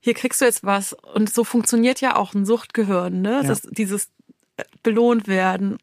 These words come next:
Speaker 1: Da hast du das zum Beispiel. Und
Speaker 2: Bei den, äh, Rauchentwöhnungs-Apps gibt's das auch, dass
Speaker 1: Ja.
Speaker 2: du sagst, „Oh, du rauchst schon eine Woche nicht, oh, du rauchst einen
Speaker 1: Ja.
Speaker 2: Monat nicht.“ Und ich habe mal irgendwann beim Kumpel von mir gesehen, also nach drei Tagen hat diese App mal gesagt, „Hey, heute auf den Tag rauchst du, keine Ahnung,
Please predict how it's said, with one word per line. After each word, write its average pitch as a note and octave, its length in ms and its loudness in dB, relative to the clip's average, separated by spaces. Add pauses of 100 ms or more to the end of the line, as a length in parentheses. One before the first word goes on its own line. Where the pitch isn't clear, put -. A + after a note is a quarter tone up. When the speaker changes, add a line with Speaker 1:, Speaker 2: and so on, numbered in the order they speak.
Speaker 1:
Da G#3+ 320 0
hast E4+ 260 0
du - 40 -4
das - 300 -4
zum G3 180 -2
Beispiel. F#3+ 720 -4
Und G#3 220 0
Speaker 2:
Bei C#3+ 100 2
den, C#3+ 160 4
äh, C3 60 -2
Rauchentwöhnungs-Apps C3+ 1400 0
gibt's - 220 -2
das A#2 160 -4
auch, A#2 260 -2
dass B2 160 0
Speaker 1:
Ja. A3 180 4
Speaker 2:
du - 60 4
sagst, B2 220 0
„Oh, C#3 60 4
du C3+ 100 4
rauchst D3+ 240 2
schon D#3+ 80 -2
eine D3 180 2
Woche B2+ 200 2
nicht, B2 160 2
oh, E3 140 4
du D3+ 60 2
rauchst D3+ 240 0
einen D3 180 2
Speaker 1:
Ja. C#3+ 140 6
Speaker 2:
Monat G#2 220 2
nicht.“ C#3 240 -2 (520)
Und C3 520 2
ich - 120 -8
habe C3 100 -4
mal C3 80 2
irgendwann A2 240 -4
beim A2 280 -4 (560)
Kumpel A#2+ 300 0
von A#2+ 160 -4
mir A#2+ 100 0
gesehen, A#2 300 0
also A#2 160 0
nach A#2+ 140 2
drei B2 240 0
Tagen C3+ 280 2
hat B2+ 120 2
diese B2 160 0
App C3+ 200 0
mal C#3+ 80 2
gesagt, B2 240 0
„Hey, D3 180 4
heute C#3 240 2
auf C#3 80 -2
den C3 120 0
Tag C3 240 0
rauchst B2+ 240 0
du, A#2+ 240 2
keine B2 220 2
Ahnung, A#2+ 300 -2